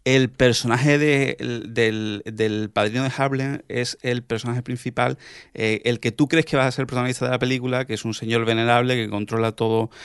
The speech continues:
Harlem, pero y fallece.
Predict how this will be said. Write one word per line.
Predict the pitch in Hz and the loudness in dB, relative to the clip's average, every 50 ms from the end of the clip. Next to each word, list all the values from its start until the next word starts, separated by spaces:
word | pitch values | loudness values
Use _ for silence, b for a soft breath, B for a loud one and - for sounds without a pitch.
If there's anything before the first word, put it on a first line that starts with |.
| B B B - - | B B B -8 -4
Harlem, | 127 135 135 131 127 135 139 139 - - | 0 2 2 2 4 2 0 -2 0 0
pero | 139 131 131 127 123 123 - - | 2 6 6 6 6 4 2 -2
y | - 123 123 120 117 117 117 - B B B B B B B B _ _ - | -2 0 2 2 2 0 -2 -4 B B B B B B B B _ _ -16
fallece. | - - 127 120 110 98 - - - - | -2 0 0 2 2 0 -2 -2 -16 -20